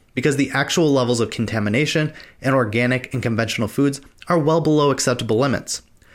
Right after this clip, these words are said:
So, does eating organic have any benefits? Is its nutritional quality the same as conventional foods? Do the minuscule amounts of pesticides not matter at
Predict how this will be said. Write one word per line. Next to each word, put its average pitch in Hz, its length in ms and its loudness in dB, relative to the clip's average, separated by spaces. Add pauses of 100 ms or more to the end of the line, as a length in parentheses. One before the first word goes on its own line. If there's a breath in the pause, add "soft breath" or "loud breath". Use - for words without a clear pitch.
(240 loud breath)
So, 151 300 0
does 156 260 0
eating 226 180 2
organic 160 400 0
have 135 340 -2
any 123 140 0
benefits? 120 640 -2 (340)
Is 175 120 2
its 208 160 -2
nutritional 175 480 0
quality 131 480 2
the 110 120 2
same 107 460 -2
as 139 160 -2
conventional 175 440 0
foods? 202 340 -2 (560 loud breath)
Do - 100 2
the 240 80 2
minuscule 190 480 2
amounts 143 300 2
of 131 80 -6
pesticides 127 600 -2
not 113 260 -2
matter 117 460 -2
at 117 220 -2